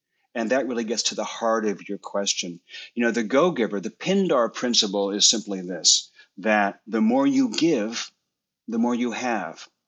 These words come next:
When you come to your relationships in business, in marriage, in life, from a spirit of generosity, looking out for the other person with a focus on the other person, it not only serves them,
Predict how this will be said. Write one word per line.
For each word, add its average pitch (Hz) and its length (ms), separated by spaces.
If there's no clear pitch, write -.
When 139 220
you 127 240
come 196 380
to - 160
your 127 220
relationships 113 760
in 98 180
business, 160 640
in 104 180
marriage, 147 640
in 107 220
life, 95 720
from 175 160
a 196 60
spirit 170 340
of 120 80
generosity, 104 880
looking 139 320
out 123 180
for 127 120
the 120 160
other 117 180
person 107 400
with 90 80
a 101 60
focus - 500
on 120 80
the 110 140
other 104 160
person, 90 440
it - 140
not 180 200
only 196 220
serves 139 460
them, 104 480